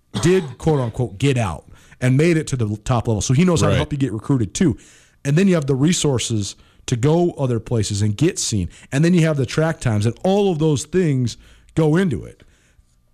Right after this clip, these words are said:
Speaker 1: It's, it's so interesting to think about, because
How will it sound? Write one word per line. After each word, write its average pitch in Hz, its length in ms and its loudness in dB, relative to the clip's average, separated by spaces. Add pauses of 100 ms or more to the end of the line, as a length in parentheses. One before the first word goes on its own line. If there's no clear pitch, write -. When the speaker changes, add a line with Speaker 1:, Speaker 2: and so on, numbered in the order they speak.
(1160)
Speaker 1:
It's, - 260 -2
it's 165 120 -6
so 214 320 -2
interesting 170 560 0
to 120 100 -2
think 131 240 -2
about, 156 420 -2
because 135 400 0